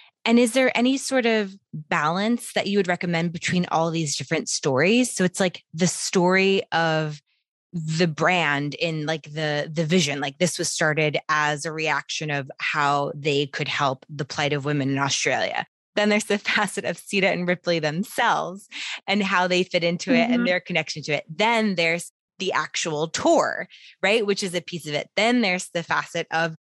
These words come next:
Speaker 1: the stories of the women on this tour. Like, I feel like there's so many different facets and stories. Like, is that too much to cover all of them? Should they narrow it down? Or is that a good thing to have all these different areas?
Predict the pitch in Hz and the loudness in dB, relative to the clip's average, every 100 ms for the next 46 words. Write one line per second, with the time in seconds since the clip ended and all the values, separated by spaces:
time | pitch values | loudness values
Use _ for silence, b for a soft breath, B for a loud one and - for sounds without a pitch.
0 | _ 151 165 - - 160 151 156 160 170 | _ -8 -6 -4 0 2 4 2 0 0
1 | 180 262 196 - 165 165 156 - 165 127 | 4 4 4 2 -2 -2 -6 -4 -2 -2
2 | B B 208 208 202 254 233 226 208 - | B B -2 -2 2 2 4 2 0 -6
3 | - - 214 240 240 233 226 214 185 196 | -12 -4 2 4 4 4 2 -2 -4 -6
4 | - 185 156 165 170 170 151 - - 156 | -4 -2 -2 -4 -12 -8 -8 -8 -6 -2
5 | 208 269 226 175 - B B B B - | 0 0 0 -2 -4 B B B B -2
6 | 226 208 - - - 214 214 - 185 160 | 2 2 0 -2 2 4 2 -2 -2 0
7 | 147 160 226 233 254 254 - 175 156 151 | 2 4 2 2 0 -2 -6 -4 -4 -2
8 | 156 151 143 151 151 147 214 247 - 180 | 0 0 -2 -2 0 2 2 2 0 0
9 | 170 160 151 175 180 - 147 139 151 151 | 0 -2 -4 -4 -4 -4 -4 -4 -4 -2
10 | 147 143 151 139 147 135 - 135 - - | -2 -2 -4 -6 -8 -8 -6 -6 -6 -8
11 | - - | -12 -16